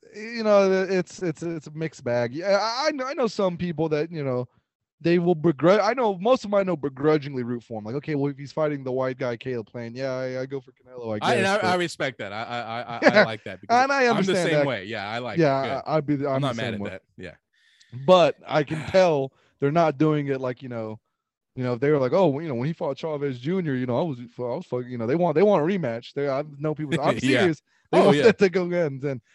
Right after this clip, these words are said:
Speaker 1: that's what I respect. I respect that.
Speaker 2: <laughs> But no, man, th-, th-, that card is actually embarrassing. If that was the only card, you'd have a lot of buffet time. Uh, uh,
Speaker 1: But, uh, you know, it's, you juxtapose that with what's happening across the street, and there is no buffet time.
Speaker 2: I wanna, th-, what else did you wanna bring in? 'Cause I, I wanna bring what happened last weekend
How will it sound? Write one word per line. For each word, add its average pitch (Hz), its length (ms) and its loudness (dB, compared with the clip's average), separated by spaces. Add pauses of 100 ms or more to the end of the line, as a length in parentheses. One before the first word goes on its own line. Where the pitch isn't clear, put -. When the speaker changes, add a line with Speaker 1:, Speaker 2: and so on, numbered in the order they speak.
(120)
Speaker 1:
that's 262 240 4
what 202 120 4
I 196 80 8
respect. 104 500 -2 (160)
I 139 100 -4
respect 139 400 -4
that. 113 200 -6 (260)
Speaker 2:
<laughs> 165 80 -4 (840)
But 202 120 0
no, 190 200 4
man, 160 200 2
th-, 160 260 -2
th-, 135 120 -12
that 151 200 -6
card 151 240 0
is 127 80 -6
actually 131 300 -8
embarrassing. 117 340 -14
If 104 60 -20
that 147 120 -12
was 143 120 -8
the 131 100 -2
only 135 220 -4
card, 113 260 -2
you'd 113 80 -4
have 117 140 -2
a 101 80 -8
lot 113 280 -4
of 104 120 -6
buffet 95 400 -10
time. 85 240 -16 (240)
Uh, - 40 -16
uh, 90 400 -12
Speaker 1:
But, 170 200 4
uh, - 20 2
you 190 140 0
know, 160 160 4
it's, 131 180 -4
you 165 240 -8
juxtapose 165 560 -2
that 160 140 0
with 151 160 0
what's 143 180 -2
happening 147 320 -4
across 131 360 -6
the 120 60 -16
street, 135 340 -6
and 110 140 -8
there 120 200 -2
is 123 100 -2
no 113 140 -6
buffet 104 400 -10
time. 104 160 -10
Speaker 2:
I 147 80 -4
wanna, 165 180 0
th-, 147 340 -6
what 160 180 -10
else 160 100 -12
did 151 120 -6
you 143 80 2
wanna 131 140 2
bring 120 160 0
in? 107 100 -8
'Cause - 100 -10
I, 127 100 -2
I 123 100 -4
wanna 143 160 -4
bring 120 200 -10
what 113 100 -10
happened 104 180 -12
last 107 260 -12
weekend 87 280 -20